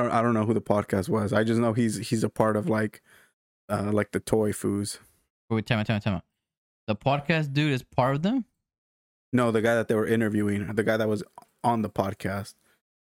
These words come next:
Speaker 1: The podcast is something else.
Speaker 2: It was just two du-, it was just one and one?
Speaker 1: Yeah.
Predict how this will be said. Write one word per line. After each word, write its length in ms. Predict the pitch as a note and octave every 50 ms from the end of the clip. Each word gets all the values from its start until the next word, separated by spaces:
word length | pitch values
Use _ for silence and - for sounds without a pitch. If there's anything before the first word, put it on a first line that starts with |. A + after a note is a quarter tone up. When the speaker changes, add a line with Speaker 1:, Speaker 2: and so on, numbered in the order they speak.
| _ _ _
Speaker 1:
The 80 | - -
podcast 360 | - D3 D#3 D#3 - C3 A2 G2+
is 80 | G2
something 300 | - A#2 G#2+ G#2+ G2+ G#2 G#2
else. 280 | G#2 G#2 G2+ G#2 A2 B2+
Speaker 2:
It 40 |
was 80 | C#3 C3+
just 180 | C3+ B2+ - -
two 140 | - C#3
du-, 160 | B2+ C3 C3 -
it 80 | - B2+
was 100 | C3 C3
just 220 | B2+ - - -
one 180 | A2 B2+ A#2+ A#2+
and 80 | A#2
one? 100 | B2+ C#3
Speaker 1:
Yeah. 180 | A2+ G2 C#3+